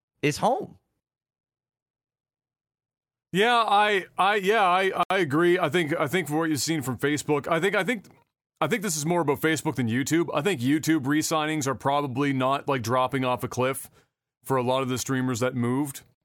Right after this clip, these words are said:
Speaker 2: uh, to YouTube. I think that's why you're likely gonna see less people going from YouTube back versus Facebook back.
Speaker 1: Yeah.
Speaker 2: Um, because I think most people that signed with Facebook knew that in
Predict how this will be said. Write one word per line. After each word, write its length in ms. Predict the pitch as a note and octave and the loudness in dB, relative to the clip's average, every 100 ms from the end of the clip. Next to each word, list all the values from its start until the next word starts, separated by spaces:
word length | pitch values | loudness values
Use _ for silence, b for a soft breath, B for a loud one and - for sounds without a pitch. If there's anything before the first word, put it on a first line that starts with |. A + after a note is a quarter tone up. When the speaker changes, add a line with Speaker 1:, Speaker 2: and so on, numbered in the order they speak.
| _ _ | _ _
Speaker 2:
uh, 160 | B2 C3+ | -4 -2
to 100 | B2+ | -2
YouTube. 500 | C#3 D3 C#3+ D#3+ F3 - | 0 0 0 -2 -2 -2
I 60 | |
think 120 | A#2+ B2+ | -2 -2
that's 180 | C3 | -4
why 200 | B2 C3 | -2 0
you're 280 | C3 B2+ A#2+ | 0 -2 -2
likely 400 | G#2+ A#2+ B2+ C3+ | -2 -2 -2 -4
gonna 220 | B2+ C3 A#2+ | -2 -2 -2
see 220 | C3+ B2+ | -4 -2
less 320 | A2 A#2+ B2+ | -2 -2 -2
people 300 | - A#2 B2 | -6 -4 -2
going 260 | A#2 A#2+ G#2+ | -2 -2 -2
from 160 | A#2 | -2
YouTube 400 | A2+ A#2+ C3 G#2+ | -2 -2 -4 -4
back 320 | G#2 A2+ B2+ | -4 -4 -6
versus 560 | G#2+ A#2 A2+ A2+ G2+ - b b b _ - | -4 -4 -2 -4 -6 -8 b b b _ -4
Facebook 480 | A#2+ A#2+ C#3 C3+ | -4 -2 -4 -2
back. 380 | C3 C#3 D#3+ - _ _ _ _ G2 | -2 -2 -4 -10 _ _ _ _ -6
Speaker 1:
Yeah. 220 | F#2 E2+ _ _ - | -6 -6 _ _ -6
Speaker 2:
Um, 400 | C3+ C3 B2 G#2+ B B - | -4 -2 -2 -6 B B -4
because 240 | D3 D#3 | -2 0
I 120 | D3+ | 0
think 300 | - F#3+ F3+ | 0 -2 -2
most 360 | C3+ C#3 E3+ E3+ | -2 0 0 0
people 220 | F3 D#3+ | -2 -2
that 100 | D3+ | -2
signed 300 | - D#3 D3+ | -2 -2 -2
with 100 | C#3 | -4
Facebook 440 | D3 D3 - D#3+ C3 | -2 -2 -2 -2 -2
knew 480 | B2+ C#3+ D3+ D#3+ | -2 0 0 -2
that 180 | C3 | -2
in 80 | C3+ | -2